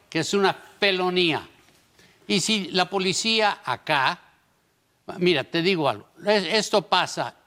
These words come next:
en California o Nueva York, acabas en la cárcel. Acá no estoy tan seguro, pero yo iría que lo oigan y que la policía, si ellos piensan que tienen suficientes bases, la arresten.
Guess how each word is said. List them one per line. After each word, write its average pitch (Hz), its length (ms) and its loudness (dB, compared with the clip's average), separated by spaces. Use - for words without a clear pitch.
en 143 180 -2
California 156 640 0
o 135 40 -2
Nueva 131 300 -2
York, 165 480 0
acabas 151 480 -4
en 139 80 -4
la 147 100 -4
cárcel. - 440 -6
Acá 226 380 0
no 196 140 -8
estoy 170 220 -2
tan 147 240 0
seguro, 101 400 -10
pero 214 160 4
yo 165 280 2
iría 170 440 0
que 180 120 2
lo 170 140 4
oigan 160 460 0
y 196 80 -10
que 196 120 0
la 175 140 0
policía, 185 600 -2
si - 200 -2
ellos 196 220 -2
piensan 175 440 -2
que - 100 -8
tienen 175 280 -2
suficientes 147 600 -4
bases, 143 380 -4
la 202 160 2
arresten. 220 600 -4